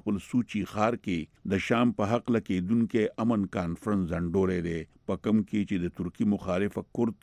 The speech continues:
سیاسي ګوند پی وای ډي له هم د شریکېدو بلنه ورکړې شوې وه. روس کېدای شي چې د ترکي په خاطر د کردو دغې سیاسي ګوند سره خپله دوستي سړه کړي.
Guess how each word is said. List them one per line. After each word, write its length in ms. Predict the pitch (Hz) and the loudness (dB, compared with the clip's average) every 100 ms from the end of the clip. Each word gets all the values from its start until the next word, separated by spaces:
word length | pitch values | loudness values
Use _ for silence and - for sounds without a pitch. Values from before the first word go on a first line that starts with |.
| - | -8
سیاسي 420 | 101 87 85 98 87 | -4 -2 -4 -4 0
ګوند 240 | 104 104 - _ 127 | 2 2 0 _ 0
پی 100 | 131 120 | 6 6
وای 180 | 101 95 | 6 4
ډي 100 | 110 110 | 4 4
له 80 | 98 | 4
هم 100 | 117 95 87 - 92 | 4 2 -2 -6 -4
د 100 | - | -2
شریکېدو 580 | 90 90 101 90 101 87 87 | -2 -2 -2 0 0 0 0
بلنه 320 | 107 113 107 104 - 98 | 0 2 0 -4 -8 -2
ورکړې 340 | 90 - 87 80 | -2 -2 -6 -4
شوې 240 | 110 95 87 | -2 0 0
وه. 120 | 87 80 - - 117 123 | 0 -2 -8 -2 6 6
روس 200 | 147 - | 6 2
کېدای 480 | 117 101 123 131 | 0 4 4 2
شي 160 | - 117 95 | 2 -2 0
چې 160 | 107 | -2
د 100 | 92 - | -2 -4
ترکي 320 | 92 82 - 123 | -6 -4 -4 -4
په 100 | 101 | -4
خاطر 400 | 92 87 113 107 92 | -4 -2 -4 -4 -6
د 100 | - | -4
کردو 340 | 113 110 107 107 92 _ 101 98 | -4 -2 0 0 -2 _ -2 2
دغې 300 | 123 113 - | 4 2 2
سیاسي 420 | 95 92 107 92 | 2 2 -2 0
ګوند 180 | 110 113 101 | 0 0 -2
سره 180 | 90 | -4
خپله 280 | - 101 92 85 | -4 -2 0 -2
دوستي 440 | 82 - 110 104 92 _ - | -4 -6 -2 -2 -2 _ -6
سړه 240 | 104 104 - | 0 0 0
کړي. 160 | 90 | -4